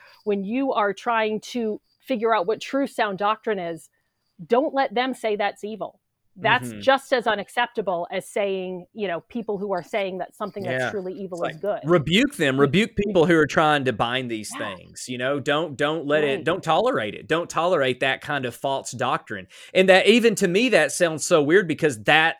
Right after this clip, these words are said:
Speaker 2: I was going back to that word programming. I was programmed to read into these words and phrases, what I, you know, certain, certain ways that this is the only way you can see that. And then you start
Speaker 1: Yeah.
Speaker 2: reading the context and, "Wait a minute.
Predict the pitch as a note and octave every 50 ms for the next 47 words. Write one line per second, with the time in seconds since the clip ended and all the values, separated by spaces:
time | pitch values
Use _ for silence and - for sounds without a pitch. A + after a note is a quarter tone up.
0 | _ - D#3 D#3+ F3+ F3 F3+ E3 C3+ - D#3 - C3+ - D3+ D3+ E3 F3 E3 E3+
1 | E3 - D3+ D3 D3+ C#3 - D3 D#3 D#3 D3 B2+ - - - D3+ G3 A#3+ F#3 D#3+
2 | A#2+ A2 G#2+ G#2+ G#2+ G#2 A2 C#3 D3 _ - - - - - D#3 F3+ F#3+ F3 -
3 | - - - - E3 F3+ G#3 C#4 D4+ A3 F3+ B2+ G#2+ G#2 G2+ G2 F#2+ G2+ A2 A2+
4 | _ _ - - - _ _ - - F#3 D#3+ D3 F3+ G3+ G#3 G3+ G3 F#3 - -
5 | G#3 A#3+ A#3+ A#3+ - - F#3 D3 C3 A#2+ A2+ G#2+ A2 B2 C3+ - _ _ _ _
6 | _ _ - A2+ D3+ E3+ E3+ D3 C3+ C#3 D#3 D#3 D#3+ E3 E3 D3 C3 C#3+ C3 -
7 | - D3+ D#3 E3 F#3+ E3+ C3+ C3+ B2+ B2+ A#2+ - A#2 A2+ A#2 B2 C#3 D#3 D#3+ D#3
8 | D3+ D3+ C#3+ - - C#3 C#3+ B2+ E2 F#2 C3 D#3+ C#3+ C#3+ C3+ - - - F#3 F#3
9 | F3+ C#3+ D#3 D3+ D3+ C#3 - - F#3+ E3+ D#3 D3 C#3 B2+ C#3 D#3 E3+ F3 E3 D3
10 | C3+ A#2 A#2 A#2 C3 C3 B2+ B2 A#2+ A#2+ A#2 - _ _ _ _ _ - D3+ E3
11 | D3 D#3 C#3+ D#3 C#3 D3 E3 F#3 F#3 D#3+ E3 D#3 D#3 D3+ D#3 D3 - C#3 B2+ -
12 | - G#3+ G#3+ E3 C#3+ C3 B2+ - - D3+ F3+ G#3+ A3 G#3 - - G3 E3+ D#3+ E3+
13 | E3 D#3 D3+ - F3 G3 G#3+ G#3 G3 E3+ - E3 D3+ D3+ G#3+ - A4 F4 F#3+ C3
14 | A2+ G#2 -